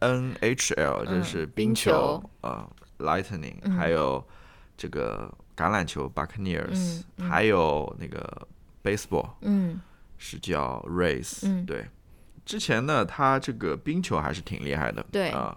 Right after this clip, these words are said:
Speaker 1: 前面好几次都闯入到决赛，
Speaker 2: 嗯。
Speaker 1: 好像也拿过冠军吧，如果没记错的话。
Speaker 2: 嗯。
Speaker 1: Tampa 本来就是，它叫冠军之城。
Speaker 2: 哦。
Speaker 1: 嗯，他之前这些，呃，职业联赛的球队好像都拿过冠军，
Speaker 2: 哦。
Speaker 1: 但是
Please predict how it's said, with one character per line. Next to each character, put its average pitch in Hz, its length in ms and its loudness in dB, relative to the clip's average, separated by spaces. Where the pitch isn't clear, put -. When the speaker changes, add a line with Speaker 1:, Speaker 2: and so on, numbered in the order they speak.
Speaker 1:
前 76 200 -6
面 87 280 0
好 80 240 0
几 98 140 -2
次 - 160 -10
都 85 100 2
闯 - 240 -6
入 73 60 -4
到 69 140 0
决 62 200 -6
赛， - 280 -6
Speaker 2:
嗯。 180 320 -2
Speaker 1:
好 - 120 -12
像 - 100 -4
也 104 100 -2
拿 - 100 -6
过 104 180 -2
冠 90 200 -2
军 78 160 -8
吧， 58 140 -6
如 82 80 -4
果 82 100 -2
没 64 220 -6
记 107 160 -4
错 123 180 -4
的 90 80 -2
话。 80 100 -4
Speaker 2:
嗯。 180 200 0
Speaker 1:
Tampa 233 260 2
本 113 160 0
来 117 120 0
就 202 140 2
是， 101 400 0
它 - 180 -4
叫 85 320 2
冠 156 220 4
军 101 220 4
之 107 120 0
城。 - 180 0
Speaker 2:
哦。 214 720 2
Speaker 1:
嗯， 127 60 -2
他 127 100 0
之 143 160 -4
前 113 240 -4
这 110 160 -2
些， 104 360 -4
呃， 58 300 -8
职 - 180 -2
业 101 100 4
联 80 220 2
赛 95 160 0
的 73 120 0
球 73 200 -4
队 87 180 2
好 76 120 -4
像 64 100 -6
都 139 160 -2
拿 101 140 0
过 64 140 -4
冠 64 220 -6
军， - 180 -12
Speaker 2:
哦。 - 40 -12
Speaker 1:
但 - 160 2
是 85 360 -2